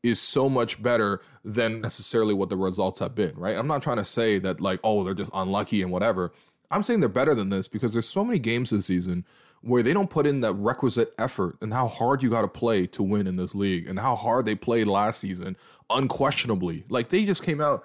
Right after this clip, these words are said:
especially after the new year, every single game they competed hard. Maybe, like, one or two games you really look at it and it's like, "Okay, what happened?" Right? Like, it was, like, I think a Charlotte game they lost, or, like, they lost to New Orleans or whatever. There was a couple blowouts, but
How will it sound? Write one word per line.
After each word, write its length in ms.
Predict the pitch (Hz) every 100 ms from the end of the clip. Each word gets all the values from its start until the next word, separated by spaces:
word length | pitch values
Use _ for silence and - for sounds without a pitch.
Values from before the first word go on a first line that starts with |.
| _
especially 360 | - 233 -
after 220 | 180 185 135
the 100 | 107
new 180 | 101
year, 280 | 135 151 165 - _ _ _ -
every 340 | 214 170 135
single 380 | - 170 139 120
game 360 | 131 127 104
they 120 | 95 101
competed 460 | 110 101 110 98
hard. 280 | 98 90 85
Maybe, 240 | 127 240
like, 140 | 190 139
one 200 | 127 151
or 60 |
two 200 | 131 151
games 280 | 131 135 127
you 80 | 110
really 240 | 107 123
look 220 | 110 110 120
at 80 |
it 40 | 107
and 60 |
it's 80 | 98
like, 120 | 98
"Okay, 200 | 101 110
what 140 | 101 101
happened?" 340 | 101 101 101
Right? 160 | 101 98
Like, 120 | 101
it 20 |
was, 140 | 98 -
like, 160 | 98 _ _ 82
I 40 |
think 140 | - 101
a 60 |
Charlotte 340 | 95 101 113 107
game 160 | 104
they 60 | 101
lost, 400 | 95 98 98 -
or, 60 | 92
like, 160 | 87 - - _ _ _ -
they 60 |
lost 260 | 107 107 -
to 100 | 101
New 160 | 98
Orleans 280 | 101 110 107
or 40 | 104
whatever. 220 | 107 98
There 100 | 127
was 140 | 147
a 40 | 165
couple 220 | 175 139
blowouts, 400 | 110 107 90 -
but 240 | 117 -